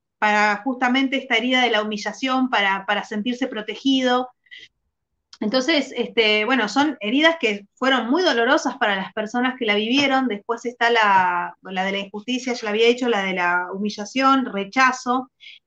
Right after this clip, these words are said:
y cada una se va a marcar en distintas partes de nuestro cuerpo, ¿sí? Por ejemplo, eh, la del rechazo, generalmente en lo que es, eh, la parte del abdomen, como para tenerte alejada, bueno,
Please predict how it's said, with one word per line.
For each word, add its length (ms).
y 100
cada 140
una 300
se 100
va 80
a 60
marcar 320
en 120
distintas 460
partes 380
de 80
nuestro 380
cuerpo, 520
¿sí? 180
Por 160
ejemplo, 800
eh, 300
la 180
del 160
rechazo, 920
generalmente 840
en 100
lo 120
que 180
es, 240
eh, 140
la 200
parte 260
del 180
abdomen, 600
como 220
para 260
tenerte 640
alejada, 540
bueno, 340